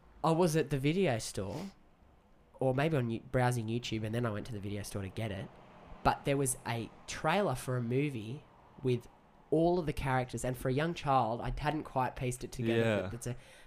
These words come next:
Speaker 1: and I thought, "These characters are in the same," like, for me, I just thought that was
Speaker 2: Yeah.
Speaker 1: great. Like, that was my first shared in, and for me, I was like,
Speaker 2: Yeah. Well, I, I started watching this film a bit late, later than you did, so
Speaker 1: Yeah.
Speaker 2: it doesn't have the same resonance
Speaker 1: Yeah,
Speaker 2: for me.
Speaker 1: exactly. And I think that's, you know, I've kind of,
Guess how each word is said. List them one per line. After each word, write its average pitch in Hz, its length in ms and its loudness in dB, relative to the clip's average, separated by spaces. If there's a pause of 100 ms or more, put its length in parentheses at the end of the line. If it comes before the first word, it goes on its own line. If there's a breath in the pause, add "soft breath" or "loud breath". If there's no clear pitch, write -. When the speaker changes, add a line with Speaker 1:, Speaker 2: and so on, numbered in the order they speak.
Speaker 1:
and 127 100 -6
I 127 60 -2
thought, 127 300 -4 (520)
"These 226 200 0
characters 202 520 6
are 196 100 4
in 175 100 4
the 202 80 4
same," 160 460 2
like, 156 180 4
for 170 140 -4
me, 165 180 8
I 156 120 10
just 147 180 -2
thought 107 120 4
that 117 240 8
was 92 100 6
Speaker 2:
Yeah. 90 60 -2
Speaker 1:
great. 123 340 0
Like, 131 140 0
that 160 140 6
was 165 100 0
my 143 160 4
first 143 600 -2 (340 soft breath)
shared 139 380 4
in, 131 140 4
and 135 200 0
for - 120 -6
me, 143 160 4
I 139 60 2
was 127 120 0
like, 120 120 -6 (120)
Speaker 2:
Yeah. - 100 -2 (260)
Well, 117 100 10
I, 127 200 12
I 131 160 12
started 139 220 6
watching 123 280 4
this 101 100 -2
film 98 220 -2 (100)
a - 40 -20
bit - 80 -4 (100)
late, 101 160 0
later 98 260 -2
than 95 160 -4
you 95 100 -2
did, 95 240 -4
so 127 60 0
Speaker 1:
Yeah. 95 120 0
Speaker 2:
it - 20 -2
doesn't 101 160 0
have 101 100 0
the 98 80 -4
same 95 320 -2
resonance 95 500 -6
Speaker 1:
Yeah, 143 120 2
Speaker 2:
for 123 60 0
me. - 40 0
Speaker 1:
exactly. 127 420 2
And 117 120 -2
I - 40 0
think 143 200 -4
that's, - 360 -4
you 143 80 -4
know, 127 140 2
I've 139 220 8
kind 139 240 2
of, 123 180 -4